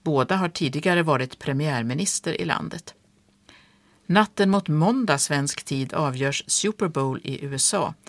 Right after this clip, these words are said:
finalen i amerikansk fotboll, och då står landet stilla eftersom alla tittar. Av närmare intresse är att det är E M-kvallottning i fotbollen.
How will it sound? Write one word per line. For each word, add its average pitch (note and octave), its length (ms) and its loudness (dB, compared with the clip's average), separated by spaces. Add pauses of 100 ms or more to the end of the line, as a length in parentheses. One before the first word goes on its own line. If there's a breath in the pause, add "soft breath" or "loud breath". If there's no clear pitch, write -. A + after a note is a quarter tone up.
(200 loud breath)
finalen D#3+ 680 2
i D3 200 -4
amerikansk C3+ 640 -4
fotboll, - 520 -4 (220)
och C3+ 140 -6
då D3 140 -2
står D#3 220 0
landet B2 420 -2
stilla C#3 600 -2
eftersom C#3 480 -6 (100)
alla D3+ 440 0 (100)
tittar. - 440 -12 (1000 loud breath)
Av F3 180 4
närmare F#3 480 4
intresse E3+ 520 -2
är C#3 240 0
att C3 80 -6
det - 220 0
är F#3 40 0
E D#3 80 2
M-kvallottning C3+ 840 -2
i C3 40 -6
fotbollen. F3 640 -4